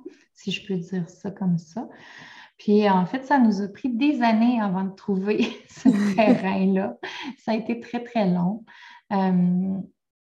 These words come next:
Speaker 1: puis je te dirais que c'est la vie qui nous a offert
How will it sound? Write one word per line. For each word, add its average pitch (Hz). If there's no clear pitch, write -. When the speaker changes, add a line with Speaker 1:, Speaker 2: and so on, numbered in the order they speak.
Speaker 1:
puis -
je 214
te 196
dirais 240
que 285
c'est -
la 190
vie 214
qui 208
nous 185
a 190
offert 190